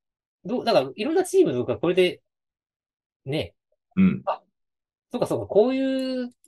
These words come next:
Speaker 1: ここはこういう感じなんだっていうのが、あ、あ、僕の記憶だと、ここで、なんかあまりにもこれが違う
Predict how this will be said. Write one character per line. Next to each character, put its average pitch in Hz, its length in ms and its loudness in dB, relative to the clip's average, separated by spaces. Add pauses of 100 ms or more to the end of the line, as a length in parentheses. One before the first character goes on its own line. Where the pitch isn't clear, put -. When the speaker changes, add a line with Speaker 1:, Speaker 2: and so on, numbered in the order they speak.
(380)
Speaker 1:
こ 202 140 2
こ 254 100 2
は 254 80 0
こ 254 140 0
う 262 40 2
い - 20 0
う 247 40 -6
感 247 160 0
じ 247 100 -6
な 247 100 -2
ん 170 60 0
だ 120 140 6
っ 101 100 -8
て 120 100 -4
い 110 40 -2
う - 20 -4
の 98 100 -6
が、 104 320 0 (280)
あ、 - 120 -10
あ、 - 40 -8 (1040)
僕 285 260 2
の 403 60 8
記 208 120 6
憶 180 120 8
だ 190 100 10
と、 175 160 4
こ 180 120 2
こ 285 100 6
で、 320 320 4
な 240 100 4
ん - 40 2
か - 160 0
あ 175 60 6
ま 359 100 8
り 392 120 12
に 226 80 2
も 175 300 2
こ 165 120 -4
れ 208 40 -6
が 151 80 -2
違 160 420 6
う 120 100 -6